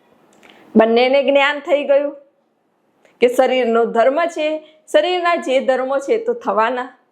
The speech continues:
આંખનો ધર્મ છે જોવાનો, કાનનો ધર્મ છે સાંભળવાનો,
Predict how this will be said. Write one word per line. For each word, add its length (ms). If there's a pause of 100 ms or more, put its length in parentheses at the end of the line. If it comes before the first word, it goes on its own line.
(280)
આંખનો 400
ધર્મ 400
છે 200
જોવાનો, 640 (440)
કાનનો 340
ધર્મ 380
છે 160
સાંભળવાનો, 840